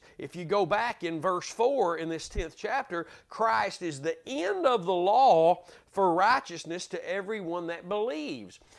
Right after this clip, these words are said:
You must believe the new declaration that has come, that Christ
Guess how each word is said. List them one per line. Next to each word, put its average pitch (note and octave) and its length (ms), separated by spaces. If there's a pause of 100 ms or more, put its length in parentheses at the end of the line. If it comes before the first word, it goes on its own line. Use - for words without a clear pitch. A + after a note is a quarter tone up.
(120)
You G3+ 180
must A#3 340
believe G3 500
the F3+ 120
new A#3 240
declaration G#3 960
that E3 140
has F3 180
come, - 520 (260)
that G3+ 200
Christ E3 760